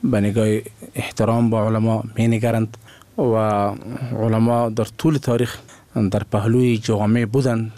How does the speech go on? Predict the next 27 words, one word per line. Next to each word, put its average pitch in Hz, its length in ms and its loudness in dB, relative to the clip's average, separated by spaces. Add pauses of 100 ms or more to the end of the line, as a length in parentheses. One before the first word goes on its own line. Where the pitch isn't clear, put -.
در 101 100 -2
جوامع 101 400 -2
نقش 107 280 0
دارن. 113 340 0 (440)
نقش 147 400 0
علما 151 440 0 (340)
خیلی 143 380 -2
اساسی 117 560 -2
است. - 260 -2
اگر 107 260 0 (200)
از 104 220 -2
علما، 110 480 2 (640)
اه، 95 300 0 (480)
مشوره 113 580 0
طلب 113 240 0
شود 117 380 0 (400)
و 107 160 2
به 113 160 -2
نظریاتشان 113 840 0
احترام 113 460 -2
گذاشته 113 380 -2
شود 117 320 0 (560)
و 135 380 2
پیشنهاداتشان 131 920 0
اگر 113 280 -2
عملی 110 320 2
شود، 143 360 0